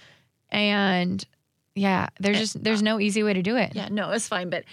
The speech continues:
Speaker 2: anyway, so if you think it's a benefit to be in the studio when
Speaker 1: It's
Speaker 2: they're
Speaker 1: not.
Speaker 2: recording, you hear much better. It's kinda like being at a m-, mega sports game.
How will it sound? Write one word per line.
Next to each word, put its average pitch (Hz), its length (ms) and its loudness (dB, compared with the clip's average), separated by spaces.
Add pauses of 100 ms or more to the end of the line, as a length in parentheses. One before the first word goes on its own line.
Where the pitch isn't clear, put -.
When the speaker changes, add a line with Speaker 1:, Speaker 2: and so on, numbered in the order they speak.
(200)
Speaker 2:
anyway, 233 340 4
so 214 340 2
if 226 180 0
you 233 80 4
think 294 220 2
it's 359 140 0
a 277 60 4
benefit 180 440 2
to 214 80 2
be 180 100 4
in 175 300 2
the 214 80 6
studio 190 460 4
when 226 100 4
Speaker 1:
It's 190 80 4
Speaker 2:
they're 185 100 6
Speaker 1:
not. 180 220 4
Speaker 2:
recording, 185 400 4 (420)
you 294 120 4
hear 320 180 6
much 247 260 2
better. 190 220 4
It's 208 140 0
kinda 285 280 2
like 339 240 2
being 202 260 4
at 190 120 4
a 165 240 2 (160)
m-, 196 340 4
mega 196 300 4
sports - 460 0
game. 233 340 4